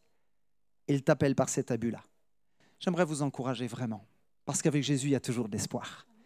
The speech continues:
J'aimerais vous parler d'une femme qui a vécu des, des atrocités dans sa vie dès sa plus tendre enfance. Je ne sais pas si vous connaissez cette conférencière, ça va probablement s'afficher, qui s'appelle Christine Caine. Euh, vous avez entendu parler de Christine Caine, regardez, elle est, elle est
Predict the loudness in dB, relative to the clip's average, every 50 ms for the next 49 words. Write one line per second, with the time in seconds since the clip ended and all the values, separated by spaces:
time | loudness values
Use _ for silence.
0 | _ _ -20 -20 -20 -20 -20 -16 -2 2 4 8 8 8 6 8 6 6 8 8
1 | 6 4 4 0 0 2 2 2 2 2 0 -4 -2 -2 -2 -2 -2 -4 _ -2
2 | 0 2 2 0 0 0 -4 -2 -2 -2 0 0 0 0 0 -2 -4 -2 0 0
3 | 0 0 -4 -4 -4 -6 -6 -2 4 4 4 4 4 2 2 2 0 -2 -2 -4
4 | -6 -6 _ 0 0 2 2 0 -2 0 -2 -2 -2 -2 -4 -6 -6 _ _ _
5 | 2 2 4 4 0 0 0 -2 0 4 4 4 4 4 2 2 2 2 0 0
6 | 0 -2 -8 -12 -16 -20 -20 -20 -20 -20 -20 _ -8 -8 -2 0 2 2 2 0
7 | -4 -4 2 4 4 4 4 2 0 0 0 0 -2 -2 -2 -2 0 2 2 2
8 | 0 0 0 0 -2 0 -2 -2 0 0 0 0 2 0 2 0 0 0 0 -4
9 | -2 -2 -4 0 -2 -2 -2 -2 -2 0 2 2 2 0 0 -2 -2 0 4 4
10 | 4 4 6 4 4 4 4 0 -2 -6 -10 _ -20 -20 -20 -20 -20 -20 -20 -20
11 | -16 _ -10 -10 -10 -10 -14 -18 -14 -6 -4 0 2 4 4 4 4 2 2 4
12 | 2 2 2 4 4 4 4 4 2 0 0 2 2 0 4 4 4 2 4 0
13 | 2 4 4 6 6 6 6 6 4 2 2 2 4 4 4 4